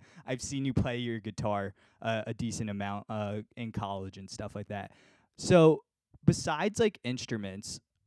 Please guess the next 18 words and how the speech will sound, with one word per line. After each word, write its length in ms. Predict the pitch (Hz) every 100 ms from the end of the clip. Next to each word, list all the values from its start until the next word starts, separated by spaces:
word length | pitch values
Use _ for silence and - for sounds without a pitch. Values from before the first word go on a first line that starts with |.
| _ -
how 340 | - - 147
did 240 | 170 208 180
you, 400 | 196 190 185 151 - _ _
how 220 | - 143
did 180 | 165 202
you 80 | 226
start 340 | - 208 -
singing? 600 | - - 143 147 107 110 -
Because 360 | 143 123 135
I 120 | 127 127
think 280 | 175 160 110
that's, 320 | 120 120 -
like, 140 | 131
another 420 | 117 107 110 110
part 360 | 101 - 107 107
of 140 | 127
this 340 | 139 165 160 - _ _ _
whole, 400 | - 147 156 -